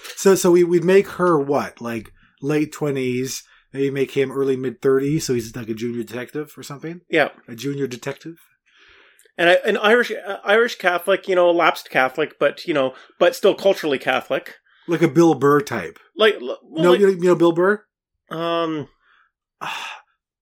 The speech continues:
Speaker 1: Boston, painfully Boston, Irish Catholic type comedian.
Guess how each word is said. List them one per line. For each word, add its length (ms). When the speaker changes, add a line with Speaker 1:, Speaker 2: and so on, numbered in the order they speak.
Speaker 1:
Boston, 600
painfully 500
Boston, 520
Irish 360
Catholic 520
type 280
comedian. 640